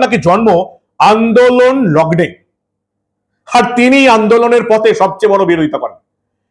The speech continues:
এই রাজ্যের কোনো বিরোধী দলকে কলকাতা পুলিশ অনুমতি দেবে না, শুধু তৃণমূলকে দেবে, আর তৃণমূল যাদেরকে তোষণ করে সেই মুসলিম ধর্মের মানুষকে দেবে, আর কাউকে অনুমতি দেবে না।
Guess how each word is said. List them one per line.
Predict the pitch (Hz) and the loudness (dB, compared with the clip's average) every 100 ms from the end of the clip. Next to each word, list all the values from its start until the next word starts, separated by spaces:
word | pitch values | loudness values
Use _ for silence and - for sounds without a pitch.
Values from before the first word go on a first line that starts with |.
| - | -2
এই | 226 262 | 2 2
রাজ্যের | 254 269 262 | 2 0 0
কোনো | 247 262 | 0 2
বিরোধী | 190 233 247 | 2 0 2
দলকে | 233 233 247 | 0 0 0
কলকাতা | 202 208 214 196 | 0 -2 -2 -2
পুলিশ | 220 - - | -4 -4 -4
অনুমতি | 180 170 151 | -4 -4 -4
দেবে | 147 135 | -2 -4
না, | - _ _ | -6 _ _
শুধু | 175 180 | -2 0
তৃণমূলকে | 180 185 220 240 247 | 0 2 2 2 2
দেবে, | 247 262 - 147 | 2 0 -2 0
আর | 226 240 - _ _ _ - | 0 -2 -10 _ _ _ -4
তৃণমূল | 226 254 294 269 | -2 2 0 0
যাদেরকে | 226 226 214 | 0 -2 -2
তোষণ | 185 220 220 | -2 0 0
করে | 226 | 0
সেই | 220 185 | 0 -2
মুসলিম | 175 196 175 | -2 -2 -2
ধর্মের | 170 170 160 | -2 -2 -4
মানুষকে | 135 - 117 | -6 -8 -14
দেবে, | 101 - - | -14 -12 0
আর | 185 226 | 2 4
কাউকে | 233 233 | 2 2
অনুমতি | 214 180 151 | 0 0 0
দেবে | |
না। | 127 | -2